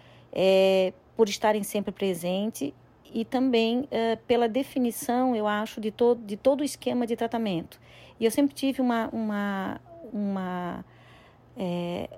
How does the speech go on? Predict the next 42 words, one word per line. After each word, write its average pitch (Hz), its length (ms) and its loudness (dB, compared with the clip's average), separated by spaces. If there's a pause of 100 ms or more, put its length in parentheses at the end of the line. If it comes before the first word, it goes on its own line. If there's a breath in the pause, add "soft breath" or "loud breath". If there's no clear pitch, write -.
(120)
uma 190 160 -2
coisa 247 300 2
dentro 202 260 -2
de 190 100 -4
mim 220 440 2
que 220 240 -6 (200)
dizia 226 440 -2
o 254 40 -2
seguinte: 202 640 -6 (320)
"Isso 233 240 -4
vai 202 220 2
passar. - 440 -2 (380)
Em 190 160 -4
algum 180 240 0
momento, 220 640 -2 (380)
eh, 190 220 2 (160)
vai 202 260 2
acabar." 202 580 0 (640 loud breath)
E, 220 220 2
eh, 220 140 4
eu, 233 160 4
como 269 240 4
não 247 200 2
achava, 202 640 4
e 196 120 -4
tenho 185 180 0
certeza - 420 -4
que 185 80 -4
eu 185 60 2
não 190 140 0
nasci 185 260 -2
com 190 180 -4
isso, 233 380 -4 (100)
eu 220 220 4
ia 254 140 2
conseguir 233 400 -4
passar 202 280 -2
pelo 190 140 -4
tratamento 208 640 -4 (400 loud breath)
sem 262 180 4
maiores 233 400 0
problemas. - 720 -2